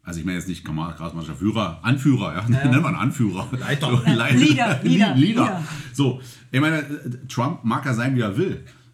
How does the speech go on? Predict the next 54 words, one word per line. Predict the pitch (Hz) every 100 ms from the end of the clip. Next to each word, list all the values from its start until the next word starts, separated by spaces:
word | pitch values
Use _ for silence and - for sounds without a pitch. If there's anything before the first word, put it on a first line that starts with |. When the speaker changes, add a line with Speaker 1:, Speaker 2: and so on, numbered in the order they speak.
| _
Speaker 1:
aber | 92 101
der | 92
Typ | - 160 - - _
ist | 131
natürlich | 139 123 131 - -
einfach | 104 131 127
eine, | 127 120 120 -
eine | 98 -
Rampensau | 190 - 160 113 117 92 -
vor | - 127
dem | 120
Herrn. | 95 92 92 208
Speaker 2:
Ja, | 135 131
ja. | 160 127
Speaker 1:
Und, | 127 127 - 127
äh, | 120 113 - - - 139 127
der, | 131 -
der | 123
bespielt | 120 - 156 147
halt | 127
jeden | 123 113 101
Saal. | 135 123 85 69 - _
So, | 98
das | 98 139
ist | 131
eine | 120
Sache, | 131 147
die, | 120 127
die | - 113
bindet | 120 135 127
das | 123
Volk. | - 98 82 - _ - _
Und | 98
dann | 107 180
musst | 208 -
du | 160
halt | 156
noch | 147
in | 139
der | 98
Lage | 90 165 160
sein, | 160 165 143 - _ _ -
äh, | 123
das | 123
Ding | 135 143
auf | 131
Dauer | 98 87
zu | -
stellen. | - 80
Das | 92
hat | 139
er |
nicht | 113
hinbekommen. | 101 87 - 73